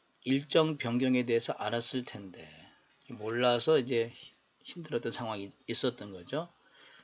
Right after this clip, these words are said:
반대로 하는 거죠. would, 알았을 텐데니까 would have known.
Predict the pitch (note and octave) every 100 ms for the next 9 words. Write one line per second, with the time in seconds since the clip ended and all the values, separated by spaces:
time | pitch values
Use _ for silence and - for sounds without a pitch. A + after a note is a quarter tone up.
0 | _ - A2 A2 G#2+ G2+ A2 G2+ B2 C#3
1 | - C3 C3 B2+ D3+ F3 F#3+ G3+ G#3 -
2 | _ _ _ - A2+ C#3+ - D#3+ D3+ C#3+
3 | C3 A#2+ - C3+ E3+ E3+ A#2+ A#2 A#2 A2
4 | A2 A#2 D3+ F3+ F#3+ - _ _ _ _
5 | _ G#2+ A#2+ D#3+ D#3+ G#2 F2+